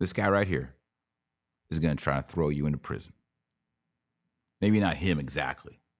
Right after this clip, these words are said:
but that movement, that culture, because they're going to be doing marriages. They're going to be saying, "This is the sacrament of matrimony, and we are performing it."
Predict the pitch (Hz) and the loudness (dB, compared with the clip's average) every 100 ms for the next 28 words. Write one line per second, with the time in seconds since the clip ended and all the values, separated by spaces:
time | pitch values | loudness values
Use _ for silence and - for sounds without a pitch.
0 | _ _ _ _ _ - 76 - _ _ | _ _ _ _ _ -6 -4 -4 _ _
1 | - 87 64 85 95 98 104 - 82 85 | 0 0 2 2 4 4 2 0 -2 -2
2 | - - 98 104 - - 113 _ _ _ | -4 0 0 0 -4 -8 -10 _ _ _
3 | _ - _ - 87 110 78 113 143 139 | _ -20 _ -6 2 2 4 4 6 6
4 | 139 135 127 117 101 90 98 98 95 92 | 6 6 4 2 2 4 4 4 2 2
5 | 92 92 _ _ _ _ _ - 98 143 | 0 -6 _ _ _ _ _ 2 4 4
6 | 160 - 98 - - - - _ _ _ | 4 0 -4 -12 -14 -18 -20 _ _ _
7 | _ _ _ _ _ _ _ _ _ _ | _ _ _ _ _ _ _ _ _ _
8 | 98 107 120 120 117 113 107 98 92 90 | -2 2 2 4 2 0 0 2 2 2
9 | 87 - - 98 90 85 98 110 117 104 | 0 -4 -4 0 2 2 0 -2 -2 -4
10 | 80 - 90 98 - 95 82 85 90 - | -4 -6 -4 -4 -2 0 2 0 -2 -2
11 | 82 80 76 73 85 90 - - - 90 | 0 0 0 0 0 -2 -4 -10 -4 0
12 | 85 76 65 | 0 -2 -6